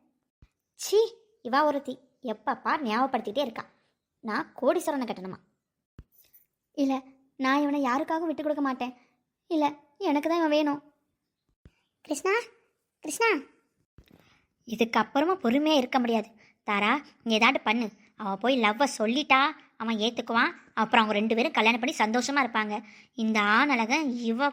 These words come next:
Speaker 1: கல்யாணம் பண்ணிக்கிட்டு போறதா? ம்ஹும். காலத்துக்கும் பார்த்துக்கிட்டே இருக்க வேண்டியதுதான். ஏதாவது ஒரு முடிவு பண்ணு தாரா. என்ன பண்ண, என்ன பண்ண, என்ன பண்ண? இவ லவ்வ சொல்ல போறாளா? ஆஹா, அவன்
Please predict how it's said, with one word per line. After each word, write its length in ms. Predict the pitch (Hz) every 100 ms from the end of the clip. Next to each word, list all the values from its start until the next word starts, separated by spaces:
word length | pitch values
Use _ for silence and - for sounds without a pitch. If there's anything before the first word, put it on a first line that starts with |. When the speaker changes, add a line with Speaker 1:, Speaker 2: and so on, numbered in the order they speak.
| -
Speaker 1:
கல்யாணம் 280 | 240 254 240
பண்ணிக்கிட்டு 300 | 226 226 302 - _ _
போறதா? 440 | 247 240 226 214 202 - - _ _ _ -
ம்ஹும். 640 | 208 202 226 233 254 240 233 - _ -
காலத்துக்கும் 640 | 226 220 247 254 254 311 269
பார்த்துக்கிட்டே 420 | 220 226 240 277
இருக்க 180 | 262 254 240
வேண்டியதுதான். 420 | 226 220 220 190 - - - 196
ஏதாவது 300 | 196 220 262 302
ஒரு 80 | 254
முடிவு 200 | 247 277 285
பண்ணு 160 | 247 254 240
தாரா. 220 | 233 254 294 - _ _ -
என்ன 120 | 214 240 226
பண்ண, 140 | 220 220
என்ன 100 | 226 269
பண்ண, 140 | 277 262
என்ன 100 | 247 285
பண்ண? 140 | 302 302 277 - - -
இவ 160 | 220 226 269
லவ்வ 200 | 220 254 269
சொல்ல 160 | 226 277 294
போறாளா? 340 | 220 208 214 226 - - _ - 214
ஆஹா, 240 | 220 208 220 - _ 208
அவன் 220 | 202 233